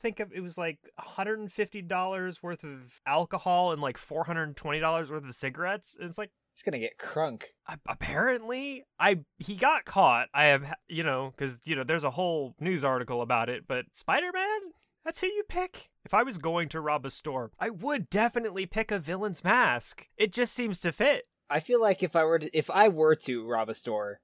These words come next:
Speaker 2: I would go in, like, an awful Doc Ock costume or something.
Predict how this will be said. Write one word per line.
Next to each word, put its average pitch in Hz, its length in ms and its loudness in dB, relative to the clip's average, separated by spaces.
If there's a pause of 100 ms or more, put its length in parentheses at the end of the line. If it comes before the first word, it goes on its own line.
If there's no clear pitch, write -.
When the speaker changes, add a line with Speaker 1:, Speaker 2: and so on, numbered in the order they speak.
Speaker 2:
I 156 140 8
would 165 140 4
go 185 140 6
in, 165 100 0
like, 151 140 -2
an 147 140 -2
awful 135 800 2
Doc 139 260 4 (100)
Ock 127 340 -2
costume 107 560 -6
or 98 40 -14
something. 104 460 -10